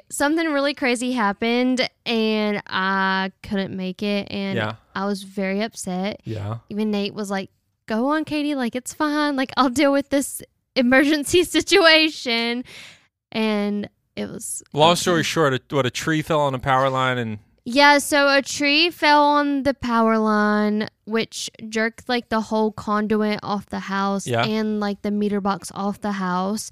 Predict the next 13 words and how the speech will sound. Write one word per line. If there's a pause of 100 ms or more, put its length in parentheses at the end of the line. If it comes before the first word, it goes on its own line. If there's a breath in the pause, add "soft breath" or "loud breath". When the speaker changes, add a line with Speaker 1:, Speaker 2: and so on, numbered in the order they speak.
(300 loud breath)
Speaker 1:
So
there
was
just,
like,
this
hot
wire
laying
in
the
woods, (480 loud breath)
and